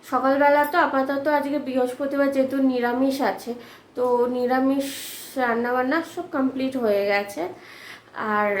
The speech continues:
এখন যাব বলে সব জামা কাপড় যেগুলো ইউজ করা হয়েছে সেগুলো সব কেচে নিচ্ছি, আর শুধু ঘর মোছা বাকি আছে। আর ফ্রিজে একটু গুড় ছিল, তাই ভেবেছিলাম যে একটু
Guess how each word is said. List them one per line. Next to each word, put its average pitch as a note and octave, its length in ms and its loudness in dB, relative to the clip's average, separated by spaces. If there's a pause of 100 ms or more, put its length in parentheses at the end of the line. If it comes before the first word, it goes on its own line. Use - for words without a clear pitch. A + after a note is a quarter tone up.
এখন C4 240 0 (1000)
যাব A3 200 2 (220)
বলে C#4 260 4 (220)
সব C4 120 -2 (100)
জামা A3 340 0
কাপড় B3 320 -4
যেগুলো A#3+ 280 -2 (120)
ইউজ B3 220 -2 (140)
করা B3 240 0 (120)
হয়েছে A#3+ 440 2 (480)
সেগুলো A#3+ 340 0 (120)
সব C4 100 0 (100)
কেচে C4 260 0 (100)
নিচ্ছি, A#3+ 440 -8 (960)
আর A3+ 100 0 (140)
শুধু D4+ 220 -4 (100)
ঘর B3 160 2 (120)
মোছা A#3 300 0
বাকি G3 260 -2
আছে। G#3 140 -6 (100)
আর A#3+ 80 0 (120)
ফ্রিজে D4 420 -4
একটু E4 160 -6 (140)
গুড় D#4+ 220 4 (100)
ছিল, G#3+ 180 -6 (180)
তাই B3 120 -4 (100)
ভেবেছিলাম C#4+ 640 0 (220)
যে D4+ 100 2 (540)
একটু C#4+ 240 -8